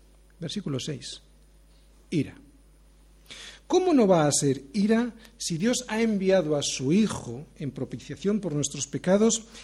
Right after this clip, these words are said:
y la gente, despreciando este regalo,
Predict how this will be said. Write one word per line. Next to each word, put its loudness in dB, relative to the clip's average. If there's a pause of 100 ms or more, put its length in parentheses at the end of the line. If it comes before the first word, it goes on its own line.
(100)
y -2
la 6
gente, 4
despreciando 6
este 2
regalo, 6